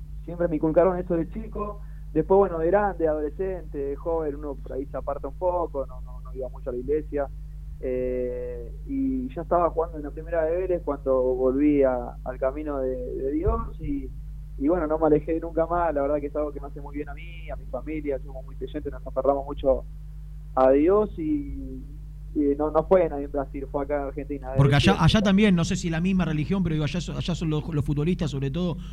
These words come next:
Speaker 2: uno ve imágenes
Speaker 1: Sí.
Speaker 2: de, eh, de ellos, son, son todos muy, eh, está muy instalada en la sociedad.
Speaker 1: Sí, allá, bueno, el, el, el mo-, lo que es la fe y todo eso está muy, muy instalado, como decís vos.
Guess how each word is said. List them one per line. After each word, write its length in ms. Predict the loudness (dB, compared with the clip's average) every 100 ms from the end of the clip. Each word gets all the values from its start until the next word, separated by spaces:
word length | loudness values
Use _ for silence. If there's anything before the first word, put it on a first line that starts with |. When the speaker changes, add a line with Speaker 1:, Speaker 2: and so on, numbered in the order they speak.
| 0
Speaker 2:
uno 240 | 6 8 8
ve 80 |
imágenes 500 | 8 6 6 6 8
Speaker 1:
Sí. 60 | 6
Speaker 2:
de, 180 | 4 2 -4 -10 -10 -8 -2
eh, 200 | 2 4
de 120 | 6
ellos, 220 | 6 4
son, 160 | 2 2
son 260 | 2 6
todos 280 | 8 10 10
muy, 300 | 8 8 6
eh, 140 | 4 4
está 200 | 6 8
muy 180 | 10 10
instalada 380 | 10 8 10 8
en 80 | 6
la 80 |
sociedad. 440 | 4 2 4 4 2 -2 -10 -12 0
Speaker 1:
Sí, 140 | 6 8
allá, 440 | 6 2 0 0 -2
bueno, 260 | -2 -4
el, 100 | -6 -6
el, 300 | -6 -6 -8 -12 -12 -12 -8
el 160 | -6 -6
mo-, 300 | -6 -6 -6 -10 -12 -12 -12 -14 -12 -2
lo 220 | 2 6
que 100 | 8
es 40 |
la 140 | 6 6
fe 580 | 4 4 4 2 -2 -6
y 40 |
todo 260 | -4 -2 -2
eso 260 | -2 -4
está 280 | -4 -6 -6
muy, 260 | -6 -8 -10
muy 160 | -10
instalado, 400 | -6 -2 0 0
como 220 | -2 -4
decís 220 | -8 -8 -4
vos. 220 | -2